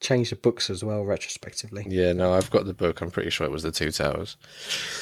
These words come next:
Speaker 1: And so ends another episode of Codename Chicken. We've got through all of our ten things.
Speaker 2: Next week, we have to come up with really bad things, and I don't think that's gonna be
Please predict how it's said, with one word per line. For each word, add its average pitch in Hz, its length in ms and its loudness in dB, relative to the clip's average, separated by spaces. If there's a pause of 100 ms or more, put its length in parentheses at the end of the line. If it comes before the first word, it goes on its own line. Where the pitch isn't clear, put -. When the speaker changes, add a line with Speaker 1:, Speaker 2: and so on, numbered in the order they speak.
(1600)
Speaker 1:
And 143 160 6
so 156 380 10
ends 139 320 10
another 123 260 8
episode 123 260 6
of 127 60 6
Codename 131 360 10
Chicken. 147 320 6 (240)
We've 113 160 0
got - 180 8
through 120 440 10 (380)
all 131 120 6
of 123 60 6
our 123 80 10
ten 123 240 8
things. 175 720 6 (480)
Speaker 2:
Next 113 280 8
week, 104 100 10
we 92 80 10
have 95 120 8
to 98 60 6
come 98 160 6
up 90 140 8
with 87 80 2
really 87 160 6
bad 90 260 10
things, 85 320 4
and 87 120 10
I 87 40 8
don't 87 220 8
think - 160 4
that's 87 180 6
gonna 87 140 4
be 80 300 6